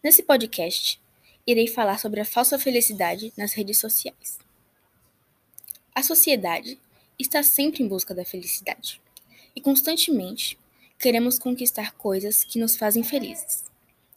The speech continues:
como ter dinheiro, sucesso, amigos e uma boa relação amorosa. Nas redes sociais, as pessoas estão sempre muito felizes, viajando ou saindo com os amigos.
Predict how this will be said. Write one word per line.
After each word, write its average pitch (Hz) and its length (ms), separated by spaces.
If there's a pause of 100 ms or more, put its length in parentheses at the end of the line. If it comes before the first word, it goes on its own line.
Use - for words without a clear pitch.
(120)
como 196 220
ter 220 180
dinheiro, 240 500 (560)
sucesso, - 720 (480)
amigos 214 680 (340)
e 220 120
uma 226 100
boa 208 220
relação 226 420
amorosa. 233 500 (1000)
Nas 285 100
redes 359 300
sociais, - 680 (420)
as 269 120
pessoas 262 380
estão 269 220
sempre 254 300
muito 269 260
felizes, - 760 (360)
viajando 220 800 (160)
ou 220 60
saindo 214 300
com - 100
os 226 100
amigos. - 600